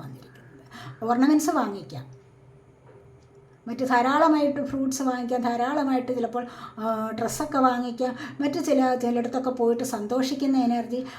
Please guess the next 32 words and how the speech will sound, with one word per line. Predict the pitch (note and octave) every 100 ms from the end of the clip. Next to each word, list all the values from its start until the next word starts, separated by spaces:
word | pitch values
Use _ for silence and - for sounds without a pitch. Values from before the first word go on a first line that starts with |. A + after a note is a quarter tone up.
| -
അങ്ങനെ | A#3+ A#3+
ഒരുപാട് | G#3 A3+ D#4 D#4+ D#4
സന്തോഷം | - C#4 C4+ D4+ F4+ G4+ F#4
നിറഞ്ഞ | D4 C4 B3
എനർജിയാണ് | G3+ G#3+ G#3 A#3 A#3+ C#4 E4+
ഇവിടെ | G#3 F#3+
വന്നിരിക്കുന്നത്. | D#3 D#3+ - - - - -
ഇവിടെ | F#4 G4+
റിയൂണിയൻ്റെ | D4 C4+ C4+ C#4 C#4 C#4+
എനർജി | G3 - - D#3
ഉണ്ട്, | C#3 - - - - - - _ - - - - - -
മനസ്സിലായോ? | G#3+ - E3 B2+ - - - - - - -
ഇവിടെ | - C#4+
പല | E4 F4+
കാര്യങ്ങളിലും | F#4+ E4+ D#4+ D#4 C4+ A#3 A#3
ചിലപ്പോൾ | A#3+ A#3+ B3+
വീട് | A#3+ A#3+
വാങ്ങിക്കുന്ന | B3 A#3+ A#3+ B3 C4 C4
എനർജി | B3 A#3+ A#3 A#3+
ആവാം, | A#3 A#3+ A#3+ - - -
പുതിയതായിട്ട് | C4 B3+ A#3 A3+ A#3
താമസം | G#3+ A#3+ A#3+ B3
മാറുന്ന | A#3+ A#3 A#3
എനർജി, | A#3+ A#3 A#3 A#3 D4 C4
അങ്ങനെ | C4 B3+
ഒരുപാട് | A3 A3 C4 B3+ A3+
ഒരുപാട് | G#3+ G#3 A3
സന്തോഷം | A#3 C4+ C#4+ E4 F#4 F#4+ G4
അനുഭവിക്കുന്ന | F4 B3+ A#3+ A3+ A3 A3+ C#4+ -
എനർജിയാണ് | G3 F3+ F3+ G3 G3 G#3 F4
ഇവിടെ | - E3
വന്നിരിക്കുന്നത്. | C3 C3 - - D3+ - -